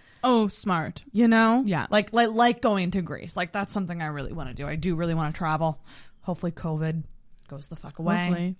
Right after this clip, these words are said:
Speaker 2: so I can do that.
Speaker 1: Piss off.
Speaker 2: Um, I just want more balance in my life. That's my main
Speaker 1: Have
Speaker 2: goal.
Speaker 1: you ever not done something 'cause you don't have a guy? I've never, ever, ever, ever done
Speaker 2: Um,
Speaker 1: that.
Speaker 2: yeah, actually.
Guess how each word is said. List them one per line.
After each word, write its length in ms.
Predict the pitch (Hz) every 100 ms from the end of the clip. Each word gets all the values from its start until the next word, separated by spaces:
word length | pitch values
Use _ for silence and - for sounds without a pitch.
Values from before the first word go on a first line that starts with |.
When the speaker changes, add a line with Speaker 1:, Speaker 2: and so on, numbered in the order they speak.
| -
Speaker 2:
so 120 | -
I 40 | 151
can 120 | 160
do 120 | 160
that. 340 | 180 175 -
Speaker 1:
Piss 300 | - 262 226
off. 100 | 185 180 - - - -
Speaker 2:
Um, 400 | 196 175 160 160 -
I 100 | 220
just 240 | 285 466
want 140 | 302 214
more 100 | 190
balance 380 | 156 143 156
in 80 | 156
my 100 | 147
life. 240 | 139 139 151
That's 220 | 208 -
my 140 | 247
main 320 | 208 160 156 151
Speaker 1:
Have 100 | 147
Speaker 2:
goal. 220 | 143 143
Speaker 1:
you 60 |
ever 340 | 220 220 240 262
not 340 | 226 190 185
done 220 | 208 170 185
something 260 | 202 208 208
'cause 120 | 214
you 80 | 208
don't 120 | 208
have 100 | 214
a 60 |
guy? 300 | 208 208 240 302 - - - - _ - - - - - - -
I've 120 | 349
never, 280 | 285 208 202
ever, 220 | 190 190
ever, 180 | - 359
ever 220 | 415 466
done 120 | 466 453
Speaker 2:
Um, 40 |
Speaker 1:
that. 240 | - - -
Speaker 2:
yeah, 420 | 240 262 240 330 427
actually. 420 | 262 - 247 311